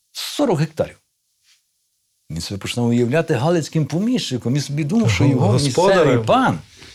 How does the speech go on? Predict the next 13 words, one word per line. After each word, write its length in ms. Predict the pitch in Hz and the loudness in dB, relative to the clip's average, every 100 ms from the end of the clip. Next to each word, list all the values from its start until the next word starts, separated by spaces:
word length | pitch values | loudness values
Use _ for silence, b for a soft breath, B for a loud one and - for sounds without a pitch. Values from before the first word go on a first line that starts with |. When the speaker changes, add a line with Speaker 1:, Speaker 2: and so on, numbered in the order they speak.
| _ | _
Speaker 1:
має 320 | 92 127 180 156 | 0 2 4 4
землі 300 | 160 175 202 | 2 2 2
набагато 400 | 190 196 208 214 | 2 2 2 -2
менше, 340 | 208 214 190 | -2 -4 -2
ніж 180 | 220 208 | -2 0
він 100 | 226 | 2
має 200 | 233 226 | 4 2
в 100 | 226 | 2
Канаді. 540 | 269 302 - 104 143 139 _ _ _ _ - | 0 0 -2 -4 -10 -16 _ _ _ _ -6
Розумієте? 380 | 110 120 196 107 | 0 2 2 2
А 60 | 104 | 0
він 240 | 120 123 | 2 2
міг, 240 | 127 131 | 2 0